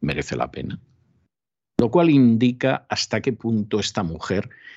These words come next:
era algo verdaderamente satánico. Porque qué mente hay que tener para decir que merece la pena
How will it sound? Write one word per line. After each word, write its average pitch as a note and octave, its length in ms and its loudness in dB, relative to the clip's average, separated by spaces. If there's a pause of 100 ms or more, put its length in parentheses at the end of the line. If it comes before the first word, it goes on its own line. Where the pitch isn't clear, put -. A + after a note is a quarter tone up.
(120)
era G#2+ 220 0
algo A#2+ 460 2
verdaderamente A2 1300 -2
satánico. - 920 -6 (720)
Porque A2 340 -2
qué E3+ 140 2
mente C#3+ 560 2
hay F#2+ 100 -6
que F#2 140 -8
tener A2+ 460 -4 (100)
para G2+ 220 -4
decir A#2+ 300 0
que A#2 120 0
merece G#2+ 460 -2
la E2 180 -8
pena G2+ 340 -4